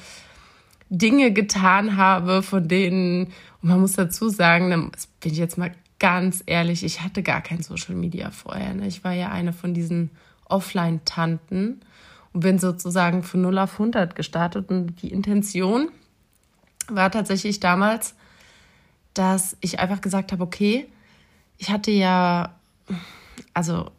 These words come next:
eigentlich einen Burnout gehabt, weil ich so, ja,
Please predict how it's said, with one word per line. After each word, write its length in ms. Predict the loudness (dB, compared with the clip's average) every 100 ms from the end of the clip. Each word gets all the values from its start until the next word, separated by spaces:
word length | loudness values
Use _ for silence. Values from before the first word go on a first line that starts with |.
| _
eigentlich 320 | -2 0 -2
einen 80 | -2
Burnout 540 | 2 2 2 -2 -4
gehabt, 500 | -6 -4 -4 -6 -8
weil 140 | -4 -4
ich 240 | -4 -8 _ -8
so, 680 | -6 0 0 2 2 -2 -12 _ -20 _ _ _ _ _
ja, 320 | 0 0 -2